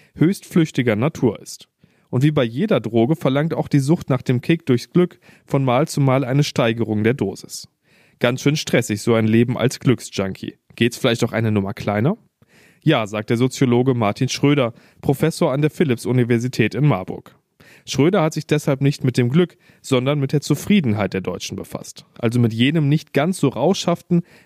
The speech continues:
dafür aber deutlich länger anhaltenden, angenehmen Seelenzustand, den wir erreichen, wenn wir unsere Wünsche und Vorstellungen in Bezug auf unsere Alltagsbedürfnisse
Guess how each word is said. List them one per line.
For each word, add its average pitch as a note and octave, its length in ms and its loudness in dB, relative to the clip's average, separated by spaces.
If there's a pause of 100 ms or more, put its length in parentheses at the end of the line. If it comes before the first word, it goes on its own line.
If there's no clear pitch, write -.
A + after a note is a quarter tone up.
dafür C#3+ 300 0
aber C#3 160 0
deutlich D3 400 0
länger C3 320 2
anhaltenden, A#2+ 580 0
angenehmen A#2 560 2
Seelenzustand, C3+ 840 0 (340)
den D3 160 2
wir D3 100 2
erreichen, A#2+ 460 0
wenn D3+ 100 2
wir D3 120 2
unsere B2 360 0
Wünsche C#3+ 320 0
und A#2+ 120 -2
Vorstellungen B2+ 720 0
in A#2 120 -2
Bezug C3+ 340 -2
auf D3 160 0
unsere C3 300 2
Alltagsbedürfnisse C3+ 1080 0